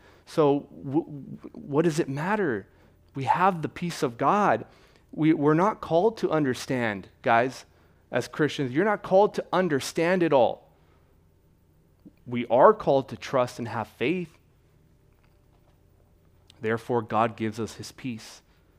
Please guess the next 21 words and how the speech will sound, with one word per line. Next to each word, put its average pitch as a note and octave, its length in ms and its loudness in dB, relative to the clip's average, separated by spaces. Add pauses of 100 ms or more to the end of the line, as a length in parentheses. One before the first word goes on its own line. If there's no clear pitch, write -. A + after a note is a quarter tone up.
(1700)
He - 140 -14
gives B2 280 -2
us A#2+ 180 -4
his A2 140 -12
peace. A#2+ 380 -8
Our A2 160 -2
finite C3+ 560 0
minds A2+ 680 -4 (340)
can A#2 180 -4
trust C#3 540 0
and A#2 180 -10
find A#2 360 -2
peace D#3+ 520 -10
in A#2 140 -8
an G#2 180 -10
infinite B2+ 600 -4
mind, G2+ 440 -12 (1040)
the A2+ 100 -12
mind A2 440 0
of G2 140 -8
God. G2 340 -4